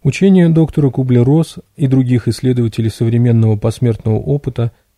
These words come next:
по вопросу жизни после смерти можно суммировать по некоторым пунктам. Следует отметить, что доктор Кублер-Росс формулирует эти пункты с уверенностью человека, считающего,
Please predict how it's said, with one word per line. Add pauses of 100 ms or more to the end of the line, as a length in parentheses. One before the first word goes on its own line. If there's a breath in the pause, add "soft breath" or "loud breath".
(160)
по
вопросу
жизни
после
смерти
можно
суммировать
по
некоторым
пунктам. (880)
Следует
отметить, (100)
что
доктор
Кублер-Росс (320)
формулирует
эти
пункты
с
уверенностью
человека,
считающего,